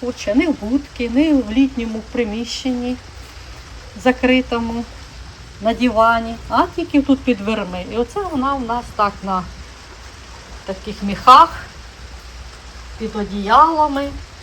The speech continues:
Ось так і прозимувала. Тут їй найбільше подобається.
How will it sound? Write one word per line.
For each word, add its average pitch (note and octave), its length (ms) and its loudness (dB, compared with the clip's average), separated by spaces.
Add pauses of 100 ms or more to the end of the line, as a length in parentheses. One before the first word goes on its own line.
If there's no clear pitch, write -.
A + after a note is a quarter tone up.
(800)
Ось G#3+ 220 -12
так E4+ 280 4
і D4+ 120 -4
прозимувала. F#3 960 -4 (240)
Тут A3+ 160 -10
їй A3 100 -6
найбільше A3+ 680 -2
подобається. F3 920 -8